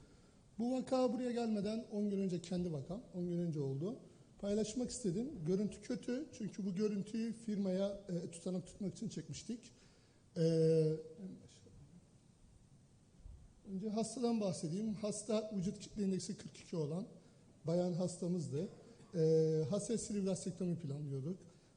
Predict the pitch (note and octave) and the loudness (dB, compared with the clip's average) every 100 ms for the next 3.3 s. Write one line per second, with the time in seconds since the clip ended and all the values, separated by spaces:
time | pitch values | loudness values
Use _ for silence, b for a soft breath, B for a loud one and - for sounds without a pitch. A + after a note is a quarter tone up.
0 | - B3 - C4 - B3 A#3+ A#3 B3 G3+ | -6 -6 -2 -4 -2 -2 2 0 0 -4
1 | B3 A3+ - A#3 G#3+ A3 G3+ E3+ D#3+ D3 | 0 0 0 0 0 0 0 0 0 -2
2 | C3 F#3+ B3+ C4+ F#3 - A3 F#3+ G#3 F#3+ | -2 -4 -4 -6 -6 -6 -2 0 2 0
3 | F3 D3 F#3 | 0 0 -2